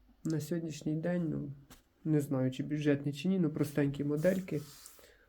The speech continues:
Все якісно пофарбовано, чотири сантиметри, хороші защёлки сісо. Тут у нас біленьке є, ще є така моделька, теж проста.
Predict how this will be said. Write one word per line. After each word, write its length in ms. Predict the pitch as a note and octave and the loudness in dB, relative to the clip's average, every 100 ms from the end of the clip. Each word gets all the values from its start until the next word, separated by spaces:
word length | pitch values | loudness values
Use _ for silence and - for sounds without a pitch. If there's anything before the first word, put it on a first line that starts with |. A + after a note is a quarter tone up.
| - | -16
Все 260 | - F3+ D#3 | 0 4 8
якісно 440 | D#3 D3+ - D3 | 6 4 0 -2
пофарбовано, 920 | C#3+ C#3+ D#3+ E3 F#3+ G3+ F3+ E3 D#3 - - _ | -2 -2 -2 0 2 4 4 2 0 -4 -16 _
чотири 380 | - - D3+ D3 | -6 0 0 0
сантиметри, 1000 | - D#3+ E3 G3+ F3+ E3 D3+ D3+ D3+ D#3 - _ _ _ _ _ - _ | 0 0 2 4 2 0 -2 -2 -4 -8 -16 _ _ _ _ _ -20 _
хороші 680 | - E3+ E3 D#3 - - - - _ _ - - - - - - | -2 2 2 0 -2 -8 -8 -16 _ _ -20 -20 -20 -20 -20 -6
защёлки 520 | D3 - - A3 - F#3 | -6 -2 0 0 0 -2
сісо. 560 | - D#3+ - F3 E3 - - - - | -2 -8 -2 0 0 -6 -20 -20 -6
Тут 240 | - E3+ D3+ | -4 0 2
у 40 | |
нас 80 | C#3 | 4
біленьке 600 | C#3+ F#3 A3+ G#3 G3 F#3 | 4 4 6 4 2 0
є, 360 | F3+ F3 D#3 D#3 - - - - - - _ - _ | 2 2 0 -8 -20 -20 -20 -20 -20 -20 _ -20 _
ще 220 | - E3 | -4 0
є 120 | D#3+ | 2
така 320 | D3 C#3 C#3 G#3 | 2 0 2 4
моделька, 540 | F#3 E3+ F3 - D3+ | 4 2 0 0 -6
теж 280 | D#3 E3 D3 C#3 - - - | -2 -2 0 -4 -8 -16 -8
проста. 560 | - D#3+ - - E3 | -2 -2 -2 2 2